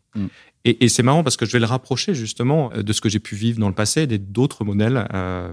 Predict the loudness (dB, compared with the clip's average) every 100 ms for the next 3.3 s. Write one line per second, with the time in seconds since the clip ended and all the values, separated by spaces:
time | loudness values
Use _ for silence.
0 | -10 -6 -6 -6 -10 -12 -6 -2 -2 -4
1 | -8 -4 -4 -2 -2 -2 -2 -2 0 0
2 | 2 0 2 2 2 0 -2 -2 -4 -4
3 | -4 -2 -2